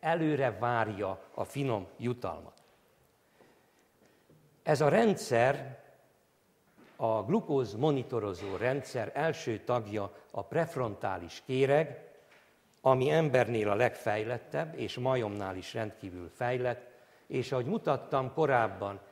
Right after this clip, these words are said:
itt glukózérzékeny neuronok vannak, ezt mutatja a felső ábra, de ezek a sejtek dopaminra is érzékenyek, ami az egyik jutalmazással kapcsolatos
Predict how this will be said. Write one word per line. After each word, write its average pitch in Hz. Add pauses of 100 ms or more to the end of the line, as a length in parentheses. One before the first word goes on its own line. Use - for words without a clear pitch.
(220)
itt -
glukózérzékeny 113
neuronok 113
vannak, 131 (140)
ezt 147
mutatja 104
a 82
felső 131
ábra, 107 (520)
de 123
ezek 147
a 147
sejtek 156 (260)
dopaminra 123
is 104
érzékenyek, 113 (320)
ami 123
az 117
egyik 123 (160)
jutalmazással 107
kapcsolatos 117